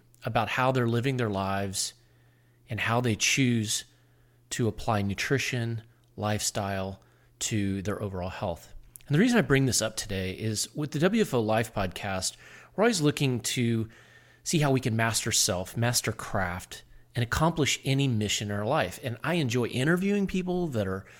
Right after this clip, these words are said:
living extraordinary lives or, uh,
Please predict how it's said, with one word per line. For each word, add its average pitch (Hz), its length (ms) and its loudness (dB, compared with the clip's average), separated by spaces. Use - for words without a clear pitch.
living 123 320 0
extraordinary 131 640 2
lives 113 580 0
or, 101 380 -6
uh, - 340 -20